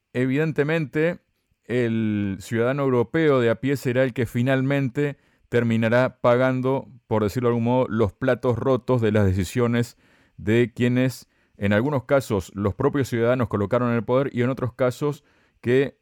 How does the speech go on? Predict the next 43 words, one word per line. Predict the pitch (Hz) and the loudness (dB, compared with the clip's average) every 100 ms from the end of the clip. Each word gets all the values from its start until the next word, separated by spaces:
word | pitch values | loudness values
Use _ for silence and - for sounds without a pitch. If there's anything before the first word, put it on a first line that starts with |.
| - | -6
no | 104 143 | -2 0
fueron | 135 143 123 | 0 0 0
colocados | 110 107 104 117 | 0 0 2 0
por | - 110 | 0 -2
los | 107 | -2
ciudadanos, | 120 113 117 120 | 0 2 2 0
como | - 107 | -2 -4
es | 107 | -4
el | 104 | -4
caso | 90 113 123 117 | -2 -2 0 -2
de | 98 92 113 | -2 -2 0
la | 110 110 | 2 2
presidenta | 98 - 107 107 | 0 0 0 2
de | 107 | 0
la | 92 | 0
Comisión | 95 90 107 | -2 0 0
Europea, | 104 90 107 110 | 0 0 2 0
Ursula | - 117 110 104 | 0 -6 -2 -2
von | - 104 | 0 0
der | 101 | 0
Leyen. | 127 117 104 90 _ _ _ _ | 0 0 -2 -4 _ _ _ _
Para | 135 147 | 0 2
hablar | 156 120 139 165 | 2 0 -2 0
sobre | 156 143 | -2 0
esto | 160 139 | 0 -2
estamos | 127 143 147 - _ _ _ | -2 -2 -2 -6 _ _ _
junto | - 139 139 151 143 - _ _ - | -8 -6 0 2 0 -4 _ _ 0
al | 120 135 - - | 2 2 -2 -4
presidente | 120 - 139 165 127 | -4 -2 0 0 0
de | 117 | 2
la | 107 | 2
consultora | 110 107 101 127 120 | 0 -2 0 0 2
Kai | 127 | 0
Center, | 120 135 131 135 | 0 -2 -2 -2
Adrián | - 107 131 | 0 0 0
Celaya. | 123 113 120 127 | -2 0 0 0
Adrián, | 120 104 113 127 | 0 0 0 0
bienvenido | 120 113 117 123 | 0 0 0 0
a | 110 | 0
Radio | 117 | 0
Sputnik. | 110 - 127 92 - | -2 -2 -2 -2 -4
¿Cómo | - 123 | -4 -2
estás? | 104 101 85 - | 0 0 -2 -6